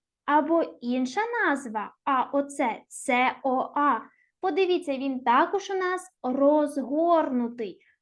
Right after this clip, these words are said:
тому градусна міра цього кута буде дорівнювати, так, сто вісімдесят градусів. Запишемо з вами ці дані.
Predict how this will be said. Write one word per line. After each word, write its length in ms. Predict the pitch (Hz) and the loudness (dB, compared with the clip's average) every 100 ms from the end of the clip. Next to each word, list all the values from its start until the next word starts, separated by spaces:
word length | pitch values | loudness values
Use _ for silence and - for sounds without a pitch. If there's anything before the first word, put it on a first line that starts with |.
| _ | _
тому 300 | 302 320 320 | 0 2 2
градусна 640 | 240 277 302 285 269 254 | 2 2 2 2 0 0
міра 340 | 254 277 254 233 | 0 2 0 -2
цього 360 | - 285 247 | 0 0 0
кута 580 | 233 214 - 226 349 453 - | -4 -14 -6 0 0 -2 -6
буде 420 | 240 311 277 254 | -4 -2 0 0
дорівнювати, 840 | 240 240 220 220 285 359 427 440 480 480 _ _ _ _ _ _ _ _ | 0 -2 -2 0 0 2 0 0 -4 -6 _ _ _ _ _ _ _ _
так, 420 | 359 349 330 - _ | 2 4 2 -4 _
сто 340 | - - - | -20 -12 -4
вісімдесят 1000 | 403 554 381 - 240 220 220 - 254 254 | 0 0 -2 -4 -6 -4 -6 -2 0 -2
градусів. 760 | 240 262 302 226 214 - 185 - _ _ _ _ | -2 0 2 0 -4 -14 -18 -20 _ _ _ _
Запишемо 600 | 294 - 440 320 330 359 | 0 2 2 -2 0 -2
з 100 | 320 | -2
вами 300 | 262 240 220 | -2 -2 -2
ці 220 | 214 - | -8 -6
дані. 420 | 247 262 208 185 | 0 0 0 -8